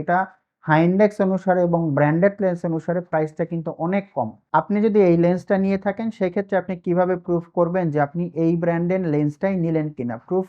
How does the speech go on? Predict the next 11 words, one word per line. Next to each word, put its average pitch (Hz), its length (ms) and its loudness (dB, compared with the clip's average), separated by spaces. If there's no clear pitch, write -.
করার 202 300 4
মাধ্যমটা 180 480 -2
হচ্ছে 170 240 -2
অথেন্টিক 180 480 0
কার্ড। 107 200 -2
তবে 185 240 6
এফএসবি 202 500 6
যদি 214 200 6
কেউ 208 200 6
নিয়ে 202 180 2
থাকেন 196 220 0